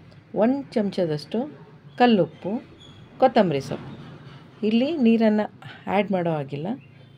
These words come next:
So ನೋಡಿ, ಈ ಕನ್ಸಿಸ್ಟೆನ್ಸಿಯಲ್ಲಿ ಬರುತ್ತೆ. ಈ ಚಟ್ನಿನ ನಾವು ಸುಮಾರು ಒಂದು ತಿಂಗಳ ಕಾಲ, ಕಾಲನೂ ಕೂಡ ಇಟ್ಕೋಬೋದು.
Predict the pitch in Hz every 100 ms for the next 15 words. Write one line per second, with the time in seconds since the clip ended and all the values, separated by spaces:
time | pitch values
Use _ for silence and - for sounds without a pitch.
0 | - 185 175 175 254 - - - _ -
1 | 220 214 180 170 160 - 156 151 165 180
2 | - 151 - 175 247 - - - _ _
3 | _ 233 294 277 233 185 175 165 156 139
4 | 156 226 240 _ _ _ _ - 220 220
5 | 170 202 240 - 196 208 214 208 208 233
6 | 226 226 208 202 185 175 180 196 214 185
7 | 277 - _ _ - 214 - 190 143 131
8 | -